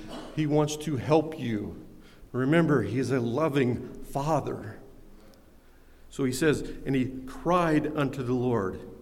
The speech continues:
And what did God? He immediately answered the prayer. He said, "And the Lord showed him a tree, which when he had cast it into the waters, the waters were made sweet." So God provided a solution.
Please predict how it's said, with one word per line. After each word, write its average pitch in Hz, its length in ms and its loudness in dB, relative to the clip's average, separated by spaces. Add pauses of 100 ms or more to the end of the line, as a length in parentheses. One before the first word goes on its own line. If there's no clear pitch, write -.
(180)
And 147 80 -4
what 180 80 0
did 220 140 0
God? 120 320 0 (140)
He 160 180 -2
immediately 160 440 2
answered 143 280 0
the 147 80 -2
prayer. 131 240 2
He 110 80 2
said, - 180 0 (300)
"And 127 100 0
the 143 60 6
Lord 214 180 10
showed 214 340 6
him 196 200 6
a 202 80 8
tree, 107 680 0 (960)
which 135 240 0
when 151 140 8
he 151 220 4
had 113 260 6
cast 190 360 4
it 180 120 6
into 175 260 2
the 175 100 8
waters, 110 540 6 (520)
the 120 80 0
waters 117 760 6 (560)
were 135 200 -2
made 110 440 2 (540)
sweet." - 540 -6 (1040)
So - 120 -8
God 190 280 -2
provided 156 480 2
a 147 180 -2
solution. 180 840 -4